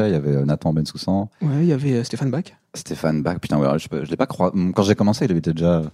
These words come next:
Speaker 2: ailleurs. Je l'ai jamais croisé.
Speaker 1: <laughs> Ouais.
Speaker 2: Euh, et donc, il y a, tu, donc t'avais quand même une frustration, tu te disais, ouais, j'ai-, j'aimerais bien qu'on me prenne au sérieux.
Speaker 1: Ouais.
Speaker 2: Euh, est-ce que tu te souviens de ce que tu disais à l'époque ? Genre, est-ce que maintenant t'y repenses, tu fais, c'était de la merde, ou tu fais, ah, c'était quand même pas mal pour mon âge ?
Speaker 1: J'avais des, euh, j'avais, mon premier, euh, genre, vrai sketch que j'ai écrit tout seul,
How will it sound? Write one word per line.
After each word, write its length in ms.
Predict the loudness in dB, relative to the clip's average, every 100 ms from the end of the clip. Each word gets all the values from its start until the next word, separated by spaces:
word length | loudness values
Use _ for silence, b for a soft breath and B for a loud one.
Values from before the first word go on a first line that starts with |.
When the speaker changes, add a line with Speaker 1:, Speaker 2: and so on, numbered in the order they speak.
| _ _
Speaker 2:
ailleurs. 300 | 2 4 4
Je 460 | 2 0 -2 -2 2
l'ai 100 | 4
jamais 200 | 4 4
croisé. 260 | 2 0 -2
Speaker 1:
<laughs> 40 |
Ouais. 220 | 0 0 -2 b b b b b _ -2
Speaker 2:
Euh, 720 | 0 2 0 0 -2 -4 -6 -8 b b b
et 100 | 0
donc, 240 | 4 4 4
il 20 |
y 40 |
a, 60 | 0
tu, 180 | -2 -12 -12
donc 340 | -16 -4 -2 2
t'avais 180 | 4 4
quand 120 | 4
même 140 | 4
une 100 | 2
frustration, 460 | 0 0 0 0 -2
tu 60 |
te 40 | -2
disais, 80 | 0
ouais, 100 | 0
j'ai-, 200 | 0 -4
j'aimerais 320 | -6 -6 -4
bien 120 | -4
qu'on 160 | -4 -6
me 40 |
prenne 340 | -8 -8 -2 -2
au 80 | -2
sérieux. 680 | -4 -4 -2 -2 -2 -2 0
Speaker 1:
Ouais. 240 | 0 0 -4 _ b b b b _
Speaker 2:
Euh, 260 | -4 0 0
est-ce 180 | -2 -2
que 100 | -2
tu 120 | -2
te 40 | -4
souviens 300 | -2 2 2
de 60 |
ce 60 | 2
que 60 | -4
tu 160 | -8
disais 260 | -10 -4 0
à 80 | 0
l'époque ? 280 | 0 -2
Genre, 180 | 0 2
est-ce 100 | 2
que 80 | 4
maintenant 200 | 4 4
t'y 120 | 2
repenses, 280 | 0 0 0
tu 80 | -4
fais, 120 | -10
c'était 180 | -6 -2
de 40 |
la 100 | 0
merde, 240 | 0 0 -2
ou 20 |
tu 120 | -6
fais, 180 | -6 -4
ah, 60 | -4
c'était 200 | -4 -4
quand 100 | -2
même 120 | -2
pas 120 | 2
mal 160 | 2 2
pour 120 | -2
mon 160 | -4 0
âge ? 100 | 2
Speaker 1:
J'avais 260 | 4 4 0
des, 300 | 2 2 4
euh, 180 | 4 2
j'avais, 380 | 2 2 4 4
mon 180 | 4
premier, 380 | 6 6 6 4
euh, 100 | 2
genre, 180 | 2 -2
vrai 160 | -2 -6
sketch 300 | -4 -6 -4
que 100 | -4
j'ai 120 | -4
écrit 200 | -6 -8
tout 120 | -12
seul, 280 | -2 0 0